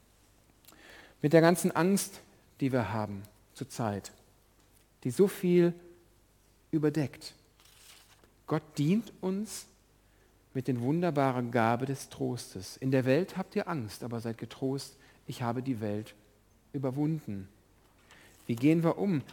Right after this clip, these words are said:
mit der Einsamkeit, mit dem Feind des Einsamkeit, der uns manchmal kirre werden lässt, vielleicht den einen oder anderen? Natürlich lädt Gott uns ein und sagt: „Ruf doch mal an. Such die Gemeinschaft auf in dieser Spannung, in der wir leben.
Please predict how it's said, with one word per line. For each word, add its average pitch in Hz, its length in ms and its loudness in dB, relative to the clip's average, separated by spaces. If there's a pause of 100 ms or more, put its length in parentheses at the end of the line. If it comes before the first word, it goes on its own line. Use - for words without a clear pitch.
mit 139 140 0
der 156 120 2
Einsamkeit, 147 920 -2
mit 131 100 -6
dem 139 100 0
Feind 170 360 -4
des 175 140 -4
Einsamkeit, 160 680 -4
der 117 80 -4
uns 135 220 -6 (720)
manchmal 147 220 -4
kirre 190 320 2
werden 131 260 4
lässt, 113 180 -6
vielleicht 113 340 0
den 123 100 -4
einen 113 200 -4
oder 113 180 -4
anderen? 113 300 -6
Natürlich 180 460 -2
lädt 143 180 0
Gott 139 180 -4
uns 131 200 -6
ein 135 260 0
und 123 120 -4
sagt: - 260 -6 (360)
„Ruf 208 200 0
doch 123 180 -4
mal 117 220 -4
an. 95 260 -10 (340)
Such 214 320 0
die 170 100 -6
Gemeinschaft 117 720 -4
auf 120 260 -6
in 123 120 -12
dieser 117 340 -4 (180)
Spannung, 135 540 -2
in 110 120 -6
der 110 120 -6
wir 110 100 -4
leben. 101 440 -6